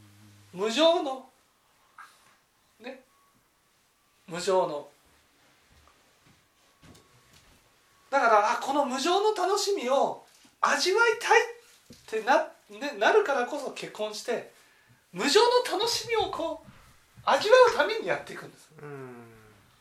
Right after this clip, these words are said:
Speaker 1: ね。でも、まだそこまで行ってない。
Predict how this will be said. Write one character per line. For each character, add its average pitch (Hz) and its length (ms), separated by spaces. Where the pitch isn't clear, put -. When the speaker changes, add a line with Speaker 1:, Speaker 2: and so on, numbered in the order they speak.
Speaker 1:
ね。 - 220
で 254 100
も、 180 360
ま 262 140
だ 196 300
そ - 160
こ 277 120
ま 190 120
で - 60
行 - 60
っ - 40
て 170 100
な 160 100
い。 - 100